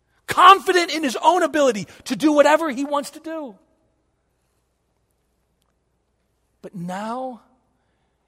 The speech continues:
in the face of a force which he has no hope to deliver himself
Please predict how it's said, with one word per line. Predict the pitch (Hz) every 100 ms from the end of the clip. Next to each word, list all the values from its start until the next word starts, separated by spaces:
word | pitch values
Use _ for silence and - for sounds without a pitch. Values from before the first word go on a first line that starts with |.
| _
in | 175
the | 175
face | - - 214 247 220 - -
of | 180
a | 156
force | 131 - 190 214 -
which | 165 -
he | - 196
has | 175 147
no | 139 147 156 190 240
hope | 214 202 196
to | 165
deliver | 156 160 143
himself | 123 131 - 160